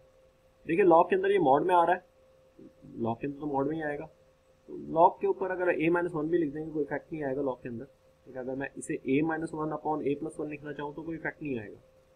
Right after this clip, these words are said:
क्योंकि modulus है, तो ये आ जाएगा वन बाई two log natural base, a की जगह put कर देंगे cos x minus one upon cos x plus one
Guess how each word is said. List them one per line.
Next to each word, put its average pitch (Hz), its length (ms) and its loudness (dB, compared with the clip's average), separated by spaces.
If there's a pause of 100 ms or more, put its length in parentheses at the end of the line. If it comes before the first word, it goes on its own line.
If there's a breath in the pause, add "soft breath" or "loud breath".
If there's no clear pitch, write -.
(540)
क्योंकि 151 140 0
modulus 196 380 10
है, 165 60 2
तो - 800 -16
ये 139 120 -4
आ 156 100 -4
जाएगा 135 200 -4
वन 131 180 -4
बाई 151 120 -2
two 147 240 -6 (1120)
log 156 440 8
natural 165 340 6
base, 151 240 6 (1120)
a 147 120 2
की 175 80 4
जगह 170 240 2
put 175 140 -6
कर 156 140 2
देंगे 156 220 -2
cos 147 320 4
x - 220 -4 (120)
minus 123 260 -4
one 147 140 -6 (220)
upon 123 300 -8 (120)
cos 117 240 -2
x - 240 -12
plus 110 200 -8 (180)
one 110 140 -20